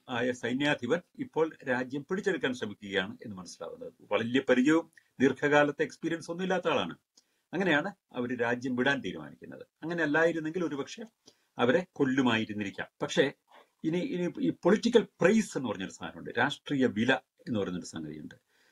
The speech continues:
അവിടെ ഒരു വലിയ കൂട്ടക്കുരുതി നടക്കുകയും ഷെയ്ഖ് ഹസീനയെ കൊല്ലുകയും ഒക്കെ ചെയ്തെങ്കിൽ ഒരു political re-establishment of a political system എന്ന് പറയുന്നത് വലിയ ബുദ്ധിമുട്ടുണ്ടാക്കുന്ന, വലിയ സമയം വേണ്ടി വരാവുന്ന ഒരു സംഗതിയാണ്.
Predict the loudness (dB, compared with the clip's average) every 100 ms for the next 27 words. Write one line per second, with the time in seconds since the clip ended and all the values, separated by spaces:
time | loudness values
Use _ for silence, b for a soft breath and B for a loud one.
0 | _ 4 6 6 4 2 2 -2 2 0
1 | 2 0 2 2 2 0 -4 -2 -2 -2
2 | -4 -4 -4 -6 -4 -4 -2 -4 -4 0
3 | 0 2 2 0 -6 -12 -8 -8 -8 -10
4 | -8 -4 -4 -4 -8 -8 -8 -6 -6 -2
5 | -4 -2 -8 -8 -8 -8 -10 -10 -10 -10
6 | -10 -12 0 0 0 -2 0 0 -2 -4
7 | -6 b b _ 2 4 4 0 -2 -2
8 | 0 0 -2 -4 -2 0 2 2 4 6
9 | 6 6 4 4 4 2 -2 -8 -10 -10
10 | -12 -14